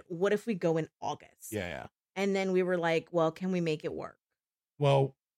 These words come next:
Speaker 2: we heard about the other thing, and I told you begi-
Speaker 1: Yeah, yeah,
Speaker 2: before the
Speaker 1: yeah.
Speaker 2: summer, I said, "You have to do it this year."
Speaker 1: Right, and, but then I
Speaker 2: It has
Speaker 1: said,
Speaker 2: to
Speaker 1: like,
Speaker 2: happen.
Speaker 1: "I want everybody to go.
Speaker 2: Right.
Speaker 1: I don't wanna make that trip alone." One, I don't think I could.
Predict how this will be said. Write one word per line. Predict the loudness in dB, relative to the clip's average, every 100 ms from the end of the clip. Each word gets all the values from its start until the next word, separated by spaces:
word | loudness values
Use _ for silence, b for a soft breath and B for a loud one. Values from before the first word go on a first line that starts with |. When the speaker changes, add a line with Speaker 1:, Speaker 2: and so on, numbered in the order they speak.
| _ _
Speaker 2:
we | 2 4
heard | 4 4
about | 6 4 2
the | 0
other | -2
thing, | -2 -6
and | -6
I | -6
told | -6 -6 -4
you | -4 -8
begi- | -10 -10 -10 -6
Speaker 1:
Yeah, | 0 2
yeah, | 4
Speaker 2:
before | 4 4
the |
Speaker 1:
yeah. |
Speaker 2:
summer, | 4 2 2 2
I |
said, | -2 -4
"You | -4 -4
have | 0 -2 -2
to | -8
do | -8
it | -8
this | -8 -2
year." | 2
Speaker 1:
Right, | 2 2
and, | 0 2
but | 2 2
then | 0
I | 0 -2 -2
Speaker 2:
It |
has | 2 2 0
Speaker 1:
said, |
Speaker 2:
to | 0
Speaker 1:
like, |
Speaker 2:
happen. | 0 0 -4 -4
Speaker 1:
"I | -2
want | -2 -4 -2 -4 -8 _ _ -4
everybody | 0 2 0 -2
to | -2
go. | -4 -8 -8
Speaker 2:
Right. | -8 -8 -6
Speaker 1:
I | -2 0
don't | 0 0
wanna | -2 -2
make | 0 -2 -2
that | -6 -6
trip | -12 -8
alone." | -6 -6 -8 -6
One, | -2 0 0 -2 -10 _ _ _ _ _ _ _ _ -2
I | 0
don't | 0
think | -2
I | -4
could. | -4 -6 -6 -10